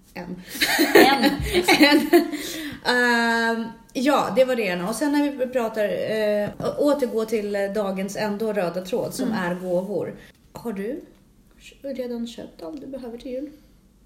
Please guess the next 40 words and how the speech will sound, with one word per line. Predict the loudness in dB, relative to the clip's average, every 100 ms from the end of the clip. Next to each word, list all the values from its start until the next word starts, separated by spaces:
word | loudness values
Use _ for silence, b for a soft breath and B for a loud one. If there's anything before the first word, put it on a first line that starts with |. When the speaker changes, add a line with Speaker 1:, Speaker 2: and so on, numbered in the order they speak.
| _ -8
Speaker 2:
Jag | -4
har | -2 -2 -4
koll | -4 -6
på | -4
läget. | -6 -6 -6 -8 -8 -14 -20 -18
Speaker 1:
Mm. | -16 -12 -8
Speaker 2:
Jag |
har | -6
inte | -6 -8
köpt | -8 -12 -6
klart, | -6 -6 -6
men | -8
jag |
har | -6
en | -6
plan. | -6 -10 -6 -6 -4
Speaker 1:
Mm. | -6 -6 -10 -10
Speaker 2:
Och | -10
jag | -8
har | -8
en, | -8 -10 -10 -12 -12 -12
en |
strategi. | -10 -12 -16 -10 -8 -8 -12 B B B B B B
Eh, | -8 -6 -6
men | -6
jag | -8 -8
kan | -10
inte | -8
säga | -8 -6
att |
alla | -6 -8 -10
paket | -12 -12 -10
är | -10
inslagna | -12 -10 -10 -10 -12 -14
och |
färdiga. | -10 -10 -8 -10 -10
Jag | -8
väntar | -6 -6 -8 -12
på | -8
några. | -6 -4 -6 -8 -8